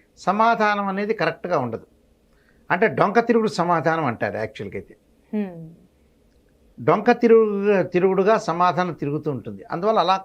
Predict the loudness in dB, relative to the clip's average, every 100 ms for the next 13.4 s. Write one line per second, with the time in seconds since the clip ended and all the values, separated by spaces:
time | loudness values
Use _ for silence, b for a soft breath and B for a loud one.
0 | -2 -4 -8 _ _ b b b -6 -4
1 | -4 _ -2 2 2 2 -4 -4 -6 -4
2 | -4 -2 -2 -2 0 0 0 2 2 2
3 | 2 2 0 -8 _ _ _ _ 0 2
4 | 4 2 2 0 0 -2 -2 -2 -6 -6
5 | -8 -8 -8 -6 -6 -6 -6 -4 -4 -4
6 | -4 -4 -4 -6 -10 -10 -8 -6 -4 -6
7 | -6 -10 -14 -14 -14 -14 -14 -16 -16 -20
8 | -20 _ -20 -8 0 0 4 2 4 2
9 | 2 -2 -2 -6 -2 -4 -4 -8 -2 2
10 | 4 2 -2 -2 0 2 2 2 0 -2
11 | 0 0 -2 -2 0 0 -2 -4 -4 -6
12 | -12 b b b b b _ 0 4 4
13 | 2 0 -4 -2